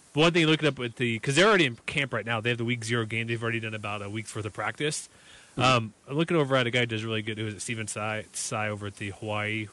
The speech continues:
Speaker 1: World, World, geez, Hawaii Warrior World. I got it there. It's like the, uh, rural juror from Thirty Rock, if you remember that, folks.
Speaker 2: <laughs> Yeah, I do.
Speaker 1: Say that ten times fast. Um,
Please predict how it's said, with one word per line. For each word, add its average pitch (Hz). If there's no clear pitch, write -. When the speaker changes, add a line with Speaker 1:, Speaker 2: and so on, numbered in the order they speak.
Speaker 1:
World, 104
World, 135
geez, -
Hawaii 139
Warrior 135
World. 113
I 113
got 101
it 98
there. 104
It's 117
like 170
the, 151
uh, 131
rural 160
juror 131
from 117
Thirty 123
Rock, 101
if 113
you 113
remember 104
that, 113
folks. 127
Speaker 2:
<laughs> 104
Yeah, 107
I 107
do. 104
Speaker 1:
Say 165
that 143
ten 127
times 117
fast. 104
Um, 127